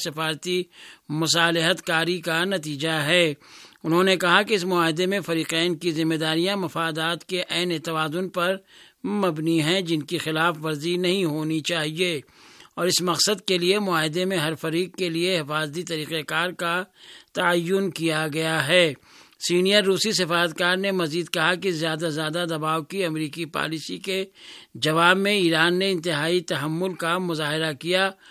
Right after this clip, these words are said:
اور ایک سال تک اس نے جے سی پی او اے سیف گارڈ معاہدے، اضافی پروٹوکول اور ترمیم تین اشاریہ ایک کے تحت اپنی ذمہ داریوں پر عمل کیا، یہاں تک کہ یہ عمل فروری دو ہزار اکیس میں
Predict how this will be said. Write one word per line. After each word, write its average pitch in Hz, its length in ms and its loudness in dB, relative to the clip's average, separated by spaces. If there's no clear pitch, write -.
اور 160 140 -2
ایک 190 200 4
سال 160 180 4
تک 185 260 -2
اس 156 140 -6
نے 185 220 -2
جے 156 220 -2
سی 165 240 -4
پی 175 320 -12
او 170 160 -4
اے 180 260 -2
سیف 170 400 -2
گارڈ 170 240 0
معاہدے، 160 520 -2
اضافی 170 520 0
پروٹوکول 170 560 -2
اور 185 100 4
ترمیم 170 500 -2
تین 165 260 -2
اشاریہ 160 460 0
ایک 170 380 -2
کے 175 100 -2
تحت 160 360 0
اپنی 190 380 -2
ذمہ 165 260 0
داریوں 165 480 0
پر 170 320 -2
عمل 160 240 -2
کیا، 180 300 -2
یہاں 160 340 0
تک 170 280 -4
کہ 170 60 -2
یہ 160 160 0
عمل 165 300 0
فروری 175 360 2
دو 170 220 2
ہزار 156 220 0
اکیس 160 460 -2
میں 160 320 0